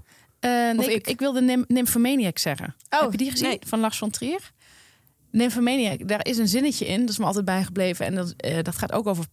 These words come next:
Speaker 1: eh, over een, een man die wordt, die opgewonden raakt van, eh, eh, jonge, nou ja, jonge kinderen, wil ik zeggen, van kinderen. Pedofiel heet het ook wel.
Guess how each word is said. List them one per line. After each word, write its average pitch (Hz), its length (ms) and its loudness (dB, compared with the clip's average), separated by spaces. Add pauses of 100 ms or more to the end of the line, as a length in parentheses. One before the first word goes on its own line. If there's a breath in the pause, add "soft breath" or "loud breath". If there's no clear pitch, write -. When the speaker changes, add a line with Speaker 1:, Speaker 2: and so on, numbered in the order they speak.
Speaker 1:
eh, - 300 -4
over 160 340 -4
een, 160 220 -4
een 170 160 0
man 156 220 0
die 160 140 0
wordt, - 380 -8
die 170 120 -2
opgewonden 160 440 -2
raakt 165 220 -6
van, 151 260 -4
eh, 151 220 -6 (260)
eh, 160 220 -6
jonge, 160 420 -2 (320)
nou 160 160 -2
ja, - 80 -6 (120)
jonge 156 300 -2
kinderen, 170 300 -2
wil 165 180 -8
ik 165 100 -10
zeggen, 180 200 -6
van 175 100 -8
kinderen. 190 400 -2
Pedofiel 208 480 -2
heet 196 120 -2
het 170 100 -6
ook 170 80 -4
wel. - 180 -6